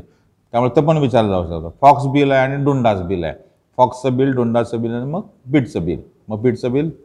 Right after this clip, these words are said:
पिट थोरला आणि पिट the elder, पिट the younger, हे यंगर जे आहे, तर थोरला म्हणजे सप्तवार्षिक युद्धामध्ये जे सामील झालेले होते सतरा सत्तावन्न ते सतराशे त्रेसष्ट.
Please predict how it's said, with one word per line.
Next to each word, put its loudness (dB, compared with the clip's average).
पिट -6
थोरला 6
आणि -6
पिट -6
the -4
elder, 2
पिट -6
the -2
younger, 0
हे 0
यंगर 0
जे -2
आहे, -2
तर -6
थोरला 2
म्हणजे -2
सप्तवार्षिक 0
युद्धामध्ये -2
जे -2
सामील 2
झालेले 4
होते -2
सतरा 0
सत्तावन्न -2
ते -2
सतराशे -2
त्रेसष्ट. -6